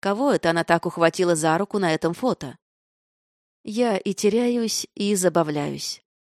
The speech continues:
Но главным образом радуюсь тому, что этих каналов не существовало,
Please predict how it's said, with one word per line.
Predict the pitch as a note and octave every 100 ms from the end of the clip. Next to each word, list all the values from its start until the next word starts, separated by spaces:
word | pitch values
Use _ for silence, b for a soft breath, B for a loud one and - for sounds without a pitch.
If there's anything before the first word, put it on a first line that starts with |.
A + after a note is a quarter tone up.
| _
Но | - A#3
главным | G#3+ A#3+ A3+ G#3+
образом | - A#3+ G3+ F3+ F#3+ F#3+
радуюсь | - A#3 A#3+ E3 D3+ D#3 -
тому, | E3 F3+ G3
что | - E3
этих | F3 - D#3+
каналов | - E3+ F#3 D3+ -
не | E3+
существовало, | D#3+ E3 D#3+ E3+ E3+ G#3+ G3